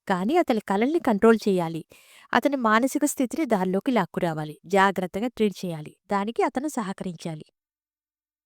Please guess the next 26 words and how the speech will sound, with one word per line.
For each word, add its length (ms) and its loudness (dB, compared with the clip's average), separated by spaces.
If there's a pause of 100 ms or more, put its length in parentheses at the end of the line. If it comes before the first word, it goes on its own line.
(720)
ఓ 200 8
పది 240 4
రోజులు 280 6
అతని 220 2
ఆరోగ్య 400 4
స్థితిని 320 -2
కంట్రోల్ 460 0
చేయడానికి 360 -2
మందులు 360 0
వాడాలి. 420 -2 (160)
తప్పదు," 300 2
అని 320 0 (120)
గుప్పెడు 300 0
మందులిచ్చి 720 0
సంచిడు 460 -2
రూకల్లాగాడు 680 0
వాళ్ళ 220 2
దగ్గర. 340 -8 (760)
ఆ 200 8
క్షణం 380 -2
నుంచి 280 2
జోగిని 360 6
అధీనంలోకి 520 0
తీసుకుని 460 -2
మందులు 400 0
మింగేలా 400 0